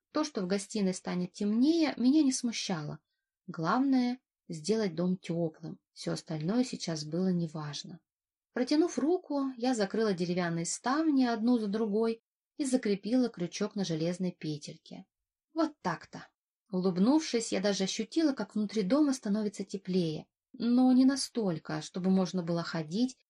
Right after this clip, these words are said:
и не содрогаться каждый раз от завывания ветра. А он не только завывал, но и проникал внутрь. Поэтому, выйдя из гостиной, я вдруг ощутила реальный масштаб бедствия.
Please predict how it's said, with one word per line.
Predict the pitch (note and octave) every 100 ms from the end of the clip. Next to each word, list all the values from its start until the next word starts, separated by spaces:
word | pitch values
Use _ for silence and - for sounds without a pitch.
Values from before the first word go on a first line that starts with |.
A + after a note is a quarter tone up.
| _ -
и | B3+
не | B3
содрогаться | G3+ E3+ E3 E3+ F3+ -
каждый | - E3+ D#3
раз | E3 G#3 A3 -
от | F3
завывания | E3 E3 D#3+ D#3+ F3 F3 D#3
ветра. | D#3 D3+ - - - _ _ _
А | G#3
он | A3
не | A#3
только | A#3 C#4+ C4 F#3
завывал, | F3+ F3+ F3 E3 D#3 - _ _
но | A#3+ C#4+
и |
проникал | C4 F#3 F3+ - A3 A3+
внутрь. | F#3 F3 D#3+ - - - _ _ _ _ _ _ _
Поэтому, | A#3+ C4+ C4 B3
выйдя | B3 A#3+ A#3+
из | G#3+
гостиной, | B3 B3+ - F4 E4+ C#4
я | A#3 A#3+
вдруг | A#3 B3+ A3+
ощутила | - B3+ D#4 D4+
реальный | A3+ G3 A#3+ D#4 C#4+
масштаб | G#3+ G#3 - A#3
бедствия. | G#3 A3 - - E3 E3+